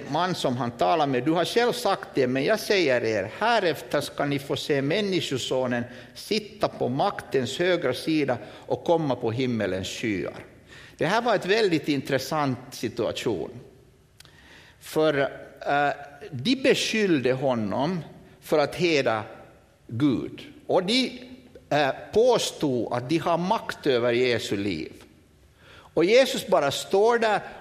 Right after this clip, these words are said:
och han är beredd att ta emot allt den smärta och all lidelse och gå till korset. Men så påminner han dem också att Människosonen kommer att sitta på maktens högra sida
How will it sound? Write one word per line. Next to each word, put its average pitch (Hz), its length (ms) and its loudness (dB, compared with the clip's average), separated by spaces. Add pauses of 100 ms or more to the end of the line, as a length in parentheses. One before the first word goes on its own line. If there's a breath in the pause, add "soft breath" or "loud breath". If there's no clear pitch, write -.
och 135 80 -2
han 165 100 0
är 156 60 2
beredd 190 460 4
att - 200 0
ta 147 180 4
emot 180 480 0
allt 156 500 -2
den 127 180 0
smärta 170 800 0
och 123 160 2
all 123 180 2
lidelse 165 680 0 (400 loud breath)
och 127 140 -2
gå 143 140 4
till - 180 -2
korset. - 840 -2
Men 151 100 0
så 285 120 -4
påminner 160 640 2
han 117 240 -2
dem 117 180 0
också 117 500 -2
att 107 160 -2
Människosonen 143 1300 -2 (640 loud breath)
kommer 147 220 2
att 135 140 0
sitta - 640 -2
på 120 160 0
maktens 147 720 -2
högra 147 400 -2
sida 104 580 -4